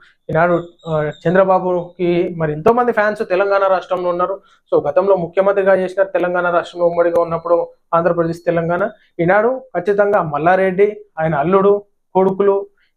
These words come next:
అదేవిధంగా, ఆ, తీగల కృష్ణారెడ్డి, మెయిన్ మెయిన్ లీడర్లు ఖచ్చితంగా టీడీపీని మళ్ళా తెలంగాణ రాష్ట్రంలో తీసుకొస్తారు.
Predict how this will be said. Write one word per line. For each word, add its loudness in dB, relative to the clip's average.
అదేవిధంగా, 2
ఆ, 0
తీగల 4
కృష్ణారెడ్డి, -2
మెయిన్ 4
మెయిన్ 2
లీడర్లు 2
ఖచ్చితంగా 0
టీడీపీని 2
మళ్ళా 2
తెలంగాణ -2
రాష్ట్రంలో -4
తీసుకొస్తారు. -2